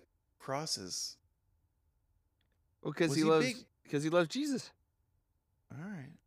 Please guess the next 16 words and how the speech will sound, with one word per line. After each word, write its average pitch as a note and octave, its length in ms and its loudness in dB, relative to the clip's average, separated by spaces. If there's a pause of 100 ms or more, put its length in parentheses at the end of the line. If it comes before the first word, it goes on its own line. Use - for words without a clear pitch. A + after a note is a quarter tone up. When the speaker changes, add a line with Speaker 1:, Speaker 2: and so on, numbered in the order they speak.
(1160)
Speaker 1:
Look D3+ 120 -8
at G#3 60 2
his E3 140 0
back B2 360 0
muscle A#2 340 -2
just G#2+ 180 -6
explodes. A2+ 1080 -4
Speaker 2:
<laughs> - 300 -14 (1900)
Speaker 1:
He's D#3 280 -2
got, F#3 360 6
he F3 200 0
and G#3 140 -2
Kenny G#3+ 260 2
Omega D3+ 400 4
have A#2 260 4 (120)
similar B2 680 0